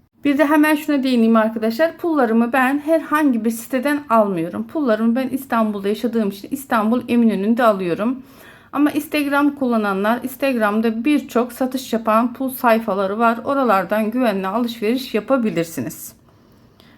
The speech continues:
Ama ben sitelerden almıyorum. Bizzat yeri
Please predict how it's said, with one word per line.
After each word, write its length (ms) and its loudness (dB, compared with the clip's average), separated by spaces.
Ama 280 4
ben 160 2
sitelerden 760 -2
almıyorum. 600 0
Bizzat 380 -4
yeri 340 -2